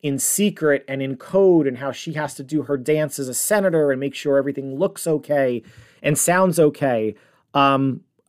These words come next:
and that was great to see actually more of that planet outside of the Jedi Temple. You get to see stores. You get to see basically corporations where people work. It just,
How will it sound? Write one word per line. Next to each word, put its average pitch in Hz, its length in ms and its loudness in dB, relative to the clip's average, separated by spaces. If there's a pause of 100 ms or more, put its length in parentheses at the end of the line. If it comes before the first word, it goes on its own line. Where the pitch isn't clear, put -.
(160)
and 196 140 6
that 220 100 8
was 226 140 6
great 196 240 4
to 135 40 -6
see 175 220 0
actually 160 340 0
more 160 460 4
of 139 460 2
that 139 300 -6
planet 160 540 -2
outside 139 380 -4
of 127 60 -4
the 131 80 -4
Jedi 123 360 -4
Temple. 170 380 0
You 135 140 0
get 127 100 -4
to - 80 -20
see - 160 -14
stores. 175 640 2 (300)
You 151 80 0
get 160 100 4
to 139 60 -4
see 139 400 -2 (100)
basically 139 760 -2 (360)
corporations 175 920 2
where 147 160 2
people 156 420 0
work. 160 340 4
It 120 180 -8
just, 160 240 -2